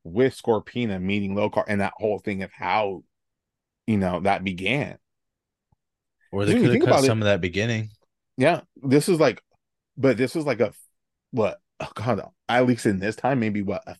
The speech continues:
Speaker 1: fifty-year plan for her?
Speaker 2: Yeah.
Speaker 1: So it's like, there's almost at least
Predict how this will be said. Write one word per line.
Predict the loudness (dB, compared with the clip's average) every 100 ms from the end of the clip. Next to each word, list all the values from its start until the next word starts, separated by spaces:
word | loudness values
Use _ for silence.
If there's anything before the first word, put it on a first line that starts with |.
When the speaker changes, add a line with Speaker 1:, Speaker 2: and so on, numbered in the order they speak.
| -6
Speaker 1:
fifty-year | -6 -4 -4 -4 -6
plan | -10 -14 -14
for | -6 -2 -2 -2
her? | -2 -2 -6 _ _ _ _ _ _ _ _ _ _ _ _ _ _ _ -16
Speaker 2:
Yeah. | -10 -2
Speaker 1:
So | 2 4
it's | 2
like, | 2 0 -2 _ _
there's | 0 0
almost | 2 0 -2 -8 _ _
at | 0 2
least | 0 0 -2 0 2 0 -2 -10